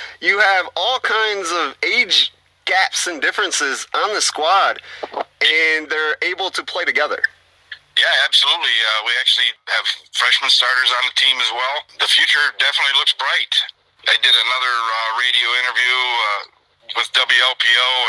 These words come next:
Speaker 2: and, you know, <laughs> that's one of the questions they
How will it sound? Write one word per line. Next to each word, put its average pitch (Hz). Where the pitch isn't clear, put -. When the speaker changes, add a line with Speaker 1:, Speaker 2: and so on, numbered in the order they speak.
Speaker 2:
and, 101
you 113
know, 110
<laughs> -
that's 139
one 143
of 139
the 135
questions 139
they 127